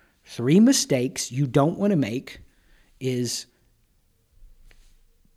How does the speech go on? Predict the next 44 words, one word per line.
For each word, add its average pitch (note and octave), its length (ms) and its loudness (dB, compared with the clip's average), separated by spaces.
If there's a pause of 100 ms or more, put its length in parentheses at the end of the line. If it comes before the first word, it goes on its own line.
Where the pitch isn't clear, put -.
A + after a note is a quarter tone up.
(140)
don't C#3+ 400 0
follow C#3 380 2
your B2+ 200 0
leader's A#2+ 580 -2
vision C3 540 -4
or E3 100 -4
strategy. A2+ 580 -6 (760)
You B2 220 -4
as B2 120 -6
the A#2 80 -8
leader F3+ 440 0 (600)
fail D3 320 2
to - 120 -6
communicate D3 540 2
it. E3+ 140 -4
That's B2 160 -10
a - 40 -14
car A#2+ 200 -2
wreck. A#2+ 300 -8 (500)
Don't A#2+ 240 -8
tear C3+ 240 0
down D#3+ 220 0
others, B2 420 -6 (320)
and G#2+ 100 -8
don't A#2+ 240 -6
lock A2+ 280 -4
in C3+ 120 2
and C#3 140 0
fail C#3 220 0
to D#3 80 0
improve E3+ 360 0
it. - 160 -18 (460)
But D3 80 2
if D3 100 0
you're A#3 100 6
not G4+ 100 0
exposed G3+ 420 4
to E3 60 0
messing D#3 340 2
up, D#3+ 100 0
you're B2+ 120 -2
not A#2+ 100 -4
gonna B2 140 -4
grow. G#2+ 220 -8